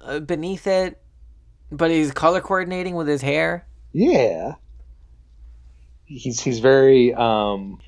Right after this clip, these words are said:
Speaker 2: he's also fashion minded.
Speaker 1: He, he wouldn't admit it. He just, like, uh, he naturally has, he just naturally has, like, a, a sense.
Speaker 2: A, a, a swagger.
Speaker 1: A swagger.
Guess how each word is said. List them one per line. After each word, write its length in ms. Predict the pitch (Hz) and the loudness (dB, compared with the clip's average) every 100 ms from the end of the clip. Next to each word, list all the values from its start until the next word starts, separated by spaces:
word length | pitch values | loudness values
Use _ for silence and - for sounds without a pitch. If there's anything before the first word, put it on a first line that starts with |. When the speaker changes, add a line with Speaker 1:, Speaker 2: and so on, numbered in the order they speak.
| - | -8
Speaker 2:
he's 140 | 160 | -2
also 240 | 180 180 131 | -2 0 -2
fashion 720 | - 98 92 - 90 87 85 - | 0 0 0 -4 -10 -14 -18 -12
minded. 640 | 98 90 85 85 80 87 - - - _ - - _ - | -4 -4 -4 -8 -10 -12 -16 -20 -20 _ -20 -20 _ -12
Speaker 1:
He, 120 | 147 | -6
he 120 | 151 185 | 0 4
wouldn't 260 | 214 196 | 4 4
admit 220 | 165 175 | 0 0
it. 140 | 160 110 | 0 -2
He 100 | 139 | -2
just, 200 | 156 - | -4 -4
like, 220 | 143 - | -6 -6
uh, 120 | 131 104 - | -10 -10 -14
he 100 | 135 | -4
naturally 480 | 131 135 160 139 | -2 -2 -4 -4
has, 680 | 120 110 113 110 107 - - - - - - - _ _ _ | -4 -4 -4 -6 -12 -16 -20 -20 -20 -20 -20 -20 _ _ _
he 100 | - | -8
just 160 | 143 143 | -8 -4
naturally 420 | 123 131 135 117 | -4 -4 -6 -8
has, 400 | 120 117 117 110 | -6 -6 -6 -10
like, 160 | 123 | -12
a, 280 | 117 95 101 - - | -10 -10 -12 -16 -18
a 100 | 135 | -14
sense. 640 | 135 131 127 110 - - - _ - - - - | -6 -4 -4 -8 -14 -14 -18 _ -20 -20 -20 -14
Speaker 2:
A, 160 | - 98 - 113 | -4 -4 -4 -6
a, 100 | 113 | -4
a 60 | - | -4
swagger. 600 | - 127 165 104 78 78 - - _ _ - - - - | -4 -2 0 -2 -4 -8 -16 -20 _ _ -20 -20 -20 -18
Speaker 1:
A 60 | |
swagger. 540 | 139 117 104 104 110 | -10 -8 -10 -10 -14